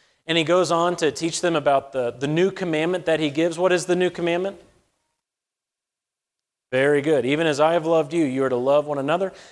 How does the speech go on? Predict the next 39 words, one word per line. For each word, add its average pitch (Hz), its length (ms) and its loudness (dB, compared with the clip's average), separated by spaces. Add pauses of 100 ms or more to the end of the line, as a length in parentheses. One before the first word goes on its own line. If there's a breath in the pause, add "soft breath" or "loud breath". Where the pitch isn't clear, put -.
(120 loud breath)
And 170 80 0
then 240 60 2
he 269 40 0
talks 233 180 2
about 175 140 2
the 147 60 2
Holy 151 240 2
Spirit. 190 560 0 (320)
Chapters 156 320 -2
fourteen, 170 480 -2
fifteen, 165 320 -2
and 139 100 -6
sixteen, 170 380 -4
he 143 60 -2
gives 131 200 -4
a 127 60 0
lot 139 240 4
of 160 80 -4
information 147 500 -4
about 135 160 0
the - 80 -16
coming 151 320 -6
Holy 131 220 -4
Spirit. 175 420 -2 (340 loud breath)
He 156 80 -6
says, 147 200 0
"I'm 147 180 2
the 139 80 0
vine 175 580 0
and 143 120 0
you 147 100 0
are 151 80 0
the 135 80 -4
branches." 165 880 -4 (300)
That's 147 160 -4
in 143 100 -2
John 147 220 0
chapter 151 340 -2
fifteen. 160 600 -6